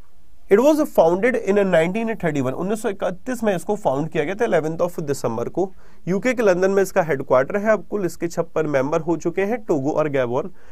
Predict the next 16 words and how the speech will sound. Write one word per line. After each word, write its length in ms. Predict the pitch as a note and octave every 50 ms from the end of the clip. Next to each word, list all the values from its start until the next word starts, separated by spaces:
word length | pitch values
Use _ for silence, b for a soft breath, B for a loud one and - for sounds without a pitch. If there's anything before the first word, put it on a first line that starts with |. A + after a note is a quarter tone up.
| b b b
ये 80 | F3+ F#3
दो 260 | D3 C#3 C3+ - - -
नए 180 | D#3+ F3+ F#3+ G3
मेंबर 360 | F3+ D#3 C3 A2+ A#2 C#3 F3+
है 60 | F#3+
चुने 260 | F#3 - F3+ D3 A#2+
गए, 120 | A2 A#2 -
टोगो 300 | - - G3+ F#3+ E3 D#3+
और 100 | F3 G3+
गैबोन। 320 | E3+ C#3 A#2 A2 A2 A2+ A#2+ b b b b b b b -
ठीक 100 | F3 F3+
है 60 | G#3
भाई, 200 | A3+ B3 C#4+ A#3+ - - - -
डन, 260 | E3 G3+ B3 C4 A3+ - - - - - - - - - b b b b b b b b b b -
all 180 | C#3+ E3 F#3 F#3+
ओके? 240 | F#3+ F#3+ A#3+ B3+